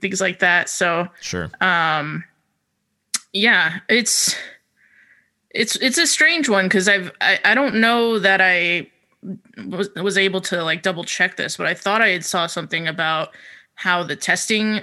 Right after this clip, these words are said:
Speaker 1: had changed in, in terms of frequency.
Speaker 2: Mm-hmm.
Speaker 1: Um,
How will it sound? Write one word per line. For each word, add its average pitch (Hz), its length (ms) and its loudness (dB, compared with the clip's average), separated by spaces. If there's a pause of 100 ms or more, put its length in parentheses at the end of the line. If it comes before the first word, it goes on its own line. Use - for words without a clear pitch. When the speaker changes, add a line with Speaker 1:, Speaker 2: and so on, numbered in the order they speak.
(260)
Speaker 1:
had 214 260 0
changed 226 680 0
in, 175 260 -4
in 190 200 -2
terms 190 260 0
of - 120 -8
frequency. 208 760 -4 (100)
Speaker 2:
Mm-hmm. 107 560 -4
Speaker 1:
Um, 160 760 -2